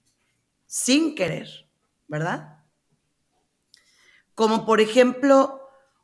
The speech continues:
hoy voy a hablar de, de las cosas que a veces hacemos, en teoría creyendo que hacemos cosas buenas, ¿no? Pensando que,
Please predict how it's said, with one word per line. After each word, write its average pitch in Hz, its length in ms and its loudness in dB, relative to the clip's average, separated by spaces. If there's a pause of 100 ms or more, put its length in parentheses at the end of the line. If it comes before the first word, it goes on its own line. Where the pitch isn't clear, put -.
(160)
hoy 226 140 4
voy 277 180 2
a 269 60 6
hablar 226 380 2
de, 214 240 0
de 180 120 -4
las 185 200 -2
cosas 233 400 -4
que - 360 -6 (360)
a 190 160 2
veces 226 880 2 (580)
hacemos, 220 920 2 (1500)
en 226 300 0
teoría 233 400 4
creyendo 240 720 2
que 185 80 -6
hacemos 190 400 -6
cosas 185 320 -12
buenas, 185 420 -6
¿no? 196 260 -16 (2000)
Pensando 214 680 2
que, 156 500 -6